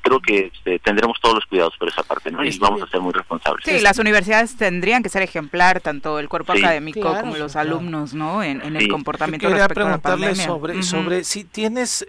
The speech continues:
Speaker 2: o tienen una estadística de cuál fue la matrícula de estudiantes de la, de la universidad que sí pudo vacunarse. ¿Sabes cuántos estudiantes se te quedaron fuera,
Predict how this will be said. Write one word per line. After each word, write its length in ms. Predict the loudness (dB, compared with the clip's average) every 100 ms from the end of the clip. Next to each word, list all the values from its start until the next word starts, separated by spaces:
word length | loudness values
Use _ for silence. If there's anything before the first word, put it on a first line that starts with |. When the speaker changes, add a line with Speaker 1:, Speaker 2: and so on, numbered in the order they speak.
| -8
Speaker 2:
o 120 | -10
tienen 380 | -8 -8 -6 -4
una 140 | -2
estadística 720 | -2 -2 -4 -4 -10 -6 -2
de 100 | -2
cuál 280 | -2 -2 -2
fue 160 | -2 0
la 120 | 0
matrícula 680 | 0 -2 -2 -6 -4 -2 -2
de 60 | -2
estudiantes 640 | -6 -8 -6 -6 -6 -6
de 100 | -4
la, 340 | -4 -4 -4 -8
de 140 | -10
la 100 | -10
universidad 640 | -10 -10 -10 -8 -2 -2 -4 -14 -20 -20 _
que 120 | -2 -2
sí 200 | -2 -4
pudo 280 | -2 0
vacunarse. 680 | 2 0 -4 -6 -4 -4 -8 -10 -4
¿Sabes 320 | -2 0 0
cuántos 360 | -2 -4 -4 -8
estudiantes 500 | -6 -4 -4 -6 -8
se 80 | -8
te 140 | -8
quedaron 380 | -4 -2 -2 -4
fuera, 460 | -2 0 0 -2